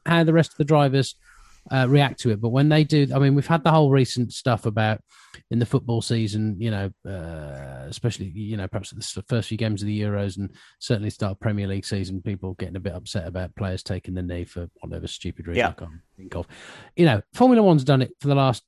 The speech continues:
Speaker 1: eighteen months. And
Speaker 2: Yeah.
Speaker 1: one of the people who've always been, and it's clearly led by Hamilton. I mean, let's not, let's not muck about here. It's
Speaker 2: No, of
Speaker 1: clearly
Speaker 2: course.
Speaker 1: the
Speaker 2: Of course.
Speaker 1: vanguard of, of, of, of that, um, of, of that statement.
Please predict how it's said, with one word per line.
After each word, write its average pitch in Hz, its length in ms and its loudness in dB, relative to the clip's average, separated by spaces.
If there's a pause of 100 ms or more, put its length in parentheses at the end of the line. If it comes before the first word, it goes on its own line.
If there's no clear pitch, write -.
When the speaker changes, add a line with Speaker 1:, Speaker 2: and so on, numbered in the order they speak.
(120)
Speaker 1:
eighteen 139 400 4
months. 127 440 0 (340)
And 131 300 2 (140)
Speaker 2:
Yeah. 147 80 -4
Speaker 1:
one 180 180 6
of 254 80 6
the 262 80 4
people 175 300 4
who've 160 100 6
always 202 300 6
been, 131 340 4 (160)
and 160 160 4
it's 185 160 2
clearly 240 400 6
led 156 180 6
by 127 140 4
Hamilton. 101 420 -2
I 107 40 -2
mean, 113 160 2
let's 131 180 -2
not, - 220 -2
let's 113 160 -6
not 107 100 -4
muck 113 160 -4
about 90 260 -4
here. 95 200 -4
It's 98 80 -6
Speaker 2:
No, 131 80 0
of 120 60 0
Speaker 1:
clearly 113 260 2
Speaker 2:
course. - 200 -16
Speaker 1:
the - 60 -20 (120)
Speaker 2:
Of 107 40 -4
course. 147 100 4
Speaker 1:
vanguard 120 440 4
of, 104 140 0
of, 104 180 -4
of, 107 240 -4
of 98 180 -8
that, 95 260 -4 (120)
um, 98 400 -6
of, 107 160 -6
of 107 220 -10
that 98 180 -6
statement. 107 560 -8